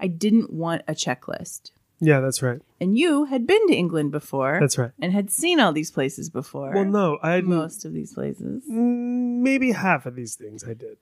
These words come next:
Speaker 1: Okay.
Speaker 2: But yeah,
Speaker 1: But
Speaker 2: go on.
Speaker 1: you were like, "Yeah, there's only a few places that I wanna see."
Speaker 2: Right.
Speaker 1: Come to find out,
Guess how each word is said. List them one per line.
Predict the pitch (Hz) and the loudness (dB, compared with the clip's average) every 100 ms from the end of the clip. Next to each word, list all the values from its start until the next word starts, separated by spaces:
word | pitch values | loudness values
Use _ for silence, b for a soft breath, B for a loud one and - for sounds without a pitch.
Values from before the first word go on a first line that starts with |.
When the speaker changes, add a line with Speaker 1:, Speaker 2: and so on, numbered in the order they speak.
| - | -20
Speaker 1:
Okay. | - - _ | -20 -20 _
Speaker 2:
But | 156 | 2
yeah, | 131 107 _ - | 2 -2 _ 2
Speaker 1:
But | 202 165 | 6 6
Speaker 2:
go | |
on. | 131 113 | 4 0
Speaker 1:
you | 180 240 | -2 2
were | 233 | 2
like, | 202 180 175 - | 4 2 0 -2
"Yeah, | 415 | 0
there's | 349 339 | 0 0
only | 415 403 | -2 0
a | 233 | 0
few | - 277 | -2 -2
places | 254 226 233 | 0 0 0
that | 233 | -2
I | 247 | 0
wanna | 262 262 | 0 0
see." | 262 359 214 - | 0 -2 -2 0
Speaker 2:
Right. | 139 107 | 0 0
Speaker 1:
Come | - 320 403 403 | -2 0 2 2
to | 330 | 0
find | 240 214 202 | 2 0 2
out, | 185 160 113 185 | 4 4 2 -2